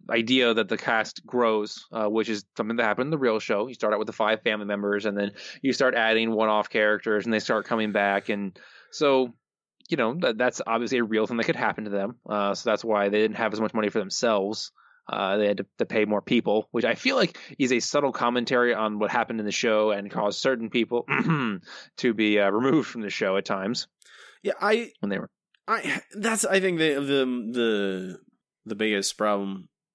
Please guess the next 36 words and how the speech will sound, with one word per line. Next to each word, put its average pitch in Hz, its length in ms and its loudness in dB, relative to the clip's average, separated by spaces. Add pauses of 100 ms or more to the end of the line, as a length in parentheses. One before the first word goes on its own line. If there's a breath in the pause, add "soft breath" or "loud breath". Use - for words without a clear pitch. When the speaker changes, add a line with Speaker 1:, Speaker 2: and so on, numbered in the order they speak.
Speaker 2:
altogether 104 600 -2 (120)
is 98 500 -4 (1160 loud breath)
they 139 600 4
make 156 260 0
jokes 131 400 2
about, 117 360 2 (100)
"Oh 196 380 2
yeah, 208 280 4
our 165 180 4
cast 165 440 0
grew 120 240 4
and 110 80 0
we 117 100 0
couldn't 131 220 0
afford 117 240 -2
to - 120 -10
pay 107 200 2
everyone 98 680 -2 (280)
this, 107 240 -4
we, 107 340 -4
you 107 120 -2
know, 98 340 -2 (100)
or 98 240 -4
blah, 110 220 0
blah, 196 140 -4
blah," 95 420 0
or, 92 180 0 (640 loud breath)
like, 147 220 2
they're, 147 320 0 (260)
like, 175 220 0 (120)
it's 202 220 -4
'cause, 226 320 -2
I 226 40 -6
mean, 214 240 0 (720 loud breath)
they 226 80 0
follow, 202 360 2